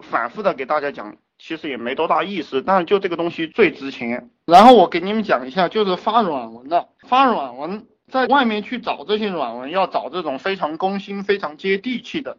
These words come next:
特别是这种故事性比较强的这种软文。大部分人喜欢看什么软文呢？你要分析你的用户群体。其实一般在网上给你交钱的人啊，大部分人经济条件，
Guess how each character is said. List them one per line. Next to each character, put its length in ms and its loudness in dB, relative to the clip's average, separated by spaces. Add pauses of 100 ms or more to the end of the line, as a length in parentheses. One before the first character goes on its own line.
特 160 4
别 140 10
是 140 -2
这 120 6
种 300 -4
故 260 -2
事 180 -6
性 200 -4
比 100 -8
较 160 2
强 300 -4
的 120 4
这 120 -2
种 160 -4
软 240 -6
文。 140 -14
大 220 6
部 120 6
分 120 6
人 180 -4
喜 140 -14
欢 200 -4
看 200 -2
什 120 -14
么 80 -8
软 240 -6
文 80 -12
呢？ 120 -8
你 120 -12
要 120 4
分 220 -4
析 120 -10
你 120 -8
的 220 -4
用 180 -4
户 140 -8
群 240 -18
体。 240 -20 (240)
其 160 -6
实 120 -8
一 100 -6
般 200 0
在 140 2
网 260 -2
上 200 -8
给 100 -12
你 120 -12
交 220 0
钱 260 -10
的 120 -6
人 100 -10
啊， 140 -6
大 180 0
部 120 -4
分 100 -4
人 180 -8
经 160 -10
济 100 -12
条 200 -4
件， 220 -12